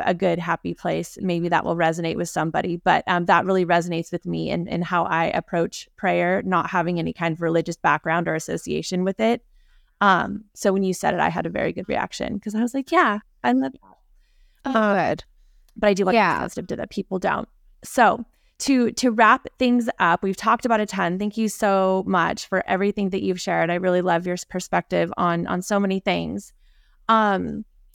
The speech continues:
Speaker 1: so if you could kind of distill your experience and your path, and I feel like people listening to this could take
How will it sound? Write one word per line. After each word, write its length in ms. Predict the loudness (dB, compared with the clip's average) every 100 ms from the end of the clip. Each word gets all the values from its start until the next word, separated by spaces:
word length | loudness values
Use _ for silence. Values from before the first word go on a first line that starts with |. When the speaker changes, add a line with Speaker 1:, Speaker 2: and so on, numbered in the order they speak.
| _ -2
Speaker 1:
so 200 | 4 4
if 140 | 4
you 100 | 0
could 220 | 0 -2
kind 160 | 2 2
of 80 | 2
distill 480 | -2 -4 0 2 2
your 220 | 2 0
experience 640 | -2 -6 -4 -4 -4 -4
and 160 | -4 -2
your 100 | -4
path, 360 | -4 -2 -2 -2
and 120 | -2
I 80 | -2
feel 200 | 0 2
like 200 | 2 0
people 300 | -4 -2 0
listening 400 | 2 0 -2 -2
to 80 | -2
this 240 | -2 -4
could 200 | -4 -6
take 400 | -4 -4 -4 -6